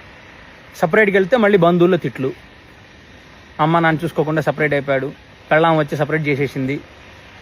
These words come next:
ఎటు చూసినా కోడలికే తే-, తిట్లు పడాలి, కోడలికే దెబ్బలు తగలాలి. కేవలం మీ అత్తామామ, మీ,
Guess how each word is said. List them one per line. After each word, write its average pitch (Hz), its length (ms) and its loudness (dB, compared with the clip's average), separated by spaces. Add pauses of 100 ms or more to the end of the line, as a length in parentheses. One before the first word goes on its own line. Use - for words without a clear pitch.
(720)
ఎటు 135 200 2
చూసినా 233 480 2
కోడలికే 208 420 2
తే-, 180 460 4
తిట్లు 165 200 -2
పడాలి, 156 300 0
కోడలికే 165 320 -2
దెబ్బలు 143 280 -2
తగలాలి. 110 260 -8 (1200)
కేవలం 202 560 2
మీ 185 180 0
అత్తామామ, 180 840 0
మీ, 160 180 -4